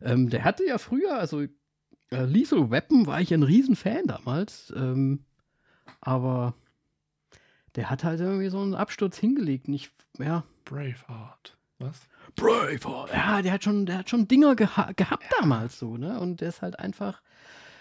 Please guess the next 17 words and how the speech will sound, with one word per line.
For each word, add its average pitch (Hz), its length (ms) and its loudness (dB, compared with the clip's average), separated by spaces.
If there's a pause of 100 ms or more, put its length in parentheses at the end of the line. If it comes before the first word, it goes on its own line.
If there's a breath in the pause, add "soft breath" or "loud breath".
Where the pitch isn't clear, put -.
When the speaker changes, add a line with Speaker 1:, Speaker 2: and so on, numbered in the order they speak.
(160 loud breath)
Speaker 1:
ja, 170 180 -8
scheint 180 320 -8
halt 175 160 -4
auch 160 180 -12
einfach 170 280 -8
so - 140 -8
ein 143 280 -4 (300)
super 165 760 -8
Arschloch 220 480 -8
zu - 140 -10
sein 120 340 -4
<laughs> - 20 -4
irgendwie 185 440 -2
einfach. - 380 -8 (400 loud breath)
Und 143 440 -4
na 147 180 0
ja. 185 320 -2